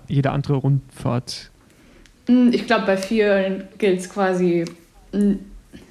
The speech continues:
Speaker 2: viele sehen's nicht mal so hoch, äh, wie den Giro oder so, weil's halt einfach echt neu ist. Und also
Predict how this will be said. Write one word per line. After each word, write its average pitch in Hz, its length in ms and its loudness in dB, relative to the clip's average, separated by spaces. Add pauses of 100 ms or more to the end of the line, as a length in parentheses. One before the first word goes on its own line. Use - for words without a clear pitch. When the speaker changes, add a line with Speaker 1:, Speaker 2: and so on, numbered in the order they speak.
(140)
Speaker 2:
viele 220 420 2
sehen's 208 360 0
nicht 190 240 -2
mal 180 220 0
so 185 240 0
hoch, 185 260 -2 (320)
äh, 185 420 0
wie 190 120 -2
den 180 140 0
Giro 185 420 0
oder 185 180 -2
so, 185 200 -2
weil's 180 340 -2
halt 175 160 -2
einfach 180 460 -4 (720)
echt 180 260 -4
neu 175 260 0
ist. 185 380 -6 (500)
Und 180 640 -2 (560)
also 185 380 0